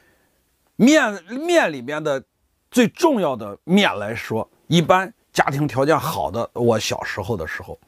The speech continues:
啊，来一碗干荞面，啊，这就是我说的三大美，第四大美食的第三大美食，干打面。干打面，打是捞的意思，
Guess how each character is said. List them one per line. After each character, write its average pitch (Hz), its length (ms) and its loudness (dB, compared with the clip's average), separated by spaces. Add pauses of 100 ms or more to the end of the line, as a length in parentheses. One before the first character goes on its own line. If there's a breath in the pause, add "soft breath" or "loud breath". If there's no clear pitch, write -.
(540 soft breath)
啊， 95 200 -8 (420)
来 160 340 4
一 233 60 -2
碗 233 200 2 (220)
干 - 220 2
荞 254 220 0
面， 320 220 -2 (1040)
啊， - 280 -12
这 151 140 2
就 120 100 -2
是 107 80 -6
我 87 140 -6
说 131 180 -4
的 120 80 0
三 - 320 -2
大 143 160 0
美， 92 180 -8 (340)
第 180 120 0
四 196 260 0
大 165 140 4
美 110 140 -6
食 151 120 -6
的 143 80 -2
第 127 140 -6
三 254 300 -4
大 - 140 -4
美 - 180 -16
食， - 140 -20 (540 soft breath)
干 214 160 2
打 180 160 2
面。 214 240 0 (920 soft breath)
干 220 220 4
打 135 160 2
面， 220 240 2
打 113 260 0
是 135 120 -6
捞 214 380 2
的 175 80 -2
意 104 160 -8
思， - 200 -20